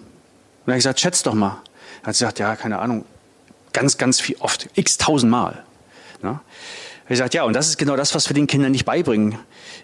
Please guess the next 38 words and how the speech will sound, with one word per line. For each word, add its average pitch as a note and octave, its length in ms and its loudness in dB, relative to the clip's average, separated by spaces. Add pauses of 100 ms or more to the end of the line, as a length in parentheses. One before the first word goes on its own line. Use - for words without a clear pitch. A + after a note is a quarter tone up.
(120)
ähm, A#2 500 2 (100)
so A#2+ 220 2
nichtlineare B2+ 720 2
Zusammenhänge C3 720 2
zu - 160 -2
verstehen, G#2 640 0 (640)
ähm, G#2+ 480 2 (1400)
Komplexität D3+ 640 2
zu - 120 0
verstehen.“ G2 580 -6
Weil A2+ 120 2
das A#2+ 120 2
sind F3+ 140 2
ja D3+ 120 0
irgendwie, A#2 260 2
man A2+ 160 4
muss C#3 240 0
das B2 140 0
Ding C#3+ 160 2
nur C3 120 4
dreiundvierzig B2+ 540 0
Mal B2 140 0
falten. C#3 400 0 (840)
Ja, C3+ 140 0
also B2+ 160 2
man C3 100 4
macht C#3+ 180 -2
immer F#3+ 120 2
das F3+ 160 0
Gleiche, G3+ 360 2
das C#3+ 180 2
ist D3+ 100 -2
etwas C#3+ 220 -2
Lineares, C3+ 480 2
ich - 160 -4
falte D3 320 2
immer C3+ 240 2
wieder. C3 300 2